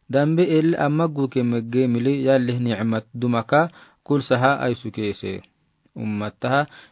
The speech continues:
inkih kadda farxat yakke micdaagu siini horse yokuma meeshtina iye.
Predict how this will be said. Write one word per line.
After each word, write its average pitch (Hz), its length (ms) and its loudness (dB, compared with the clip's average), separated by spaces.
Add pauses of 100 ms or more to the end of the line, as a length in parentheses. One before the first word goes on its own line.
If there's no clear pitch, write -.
inkih 127 380 -2
kadda 123 320 0
farxat 113 420 -4
yakke 110 280 -2
micdaagu 113 580 0
siini 123 320 0
horse 107 320 -4
yokuma 135 460 -2
meeshtina 123 640 -2
iye. 98 320 -4